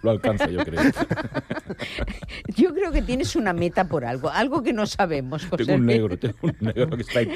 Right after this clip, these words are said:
Speaker 2: Tienes una meta de algo, o sea, algo,
Speaker 1: <laughs>
Speaker 2: algo
Speaker 1: Sí, sí.
Speaker 2: propones llegar a conseguir, eh,
Speaker 1: Mm.
Speaker 2: publicando tanto. Bueno, hay que decir que de los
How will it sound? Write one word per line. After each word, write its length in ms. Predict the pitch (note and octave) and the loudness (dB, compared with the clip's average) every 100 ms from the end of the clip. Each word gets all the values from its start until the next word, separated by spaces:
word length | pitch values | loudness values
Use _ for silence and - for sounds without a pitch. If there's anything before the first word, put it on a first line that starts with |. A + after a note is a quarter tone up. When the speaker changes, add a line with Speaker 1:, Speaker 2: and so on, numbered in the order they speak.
| - D#3 | -8 -2
Speaker 2:
Tienes 280 | D3+ D#4 G4+ | 2 2 2
una 160 | G4 A3+ | 2 2
meta 320 | E3 E3 G3+ | 0 2 0
de 140 | F#3 C#3 | 2 0
algo, 320 | A2+ B2 B2 | 0 -2 -2
o 60 | B2+ | 0
sea, 280 | D#3 D3 | 2 4
algo, 300 | F3+ A#3+ C#4+ - | 4 4 2 2
Speaker 1:
<laughs> 40 | |
Speaker 2:
algo 280 | A3+ C4 D#4 | 0 2 0
Speaker 1:
Sí, 100 | - | 2
sí. 120 | G#3+ | 4
Speaker 2:
propones 680 | F3+ E3 F#3+ G#3+ C#4 F4+ - E3 | 4 4 -2 -2 -4 -6 -8 -4
llegar 320 | D#3+ D3+ E3+ | 0 0 0
a 80 | F#3 | -2
conseguir, 600 | F3 D3 C3+ C3+ D#3+ G#3+ | -4 -2 -4 -2 -2 0
eh, 300 | F#3 D3+ C#3+ C3+ | 0 0 -2 -2
Speaker 1:
Mm. 60 | |
Speaker 2:
publicando 540 | D3 C#3 C3+ C3 C#3+ C3+ | 0 0 0 -2 0 -2
tanto. 260 | A2+ B2 | -2 -2
Bueno, 300 | D3 F3 B2 A2 - - | 0 2 0 -4 -16 -6
hay 100 | D3+ | 0
que 120 | E3+ | 2
decir 400 | D#3+ D3 E3+ F3 | 2 0 0 0
que 520 | - D#3+ D#3+ F3 F3 D#3 | 2 2 4 2 0 -2
de 120 | C#3+ | -2
los 640 | C3 B2+ - - - - | -2 -4 -6 -12 -12 -14